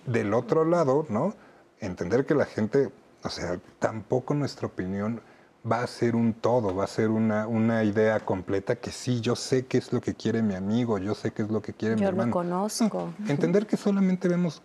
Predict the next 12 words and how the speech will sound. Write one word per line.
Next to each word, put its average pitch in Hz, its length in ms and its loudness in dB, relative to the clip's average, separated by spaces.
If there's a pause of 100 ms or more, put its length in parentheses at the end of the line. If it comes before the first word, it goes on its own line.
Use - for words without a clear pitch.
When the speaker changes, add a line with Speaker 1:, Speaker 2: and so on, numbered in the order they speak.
Speaker 1:
las 123 160 0
cosas 151 320 0
de 131 80 2
manera 117 320 -2
parcial 110 680 -6 (420)
y 123 80 0
entonces 135 400 0
a 147 60 0
partir 139 360 -2
de 151 100 2
ahí 151 120 4
entender 151 500 0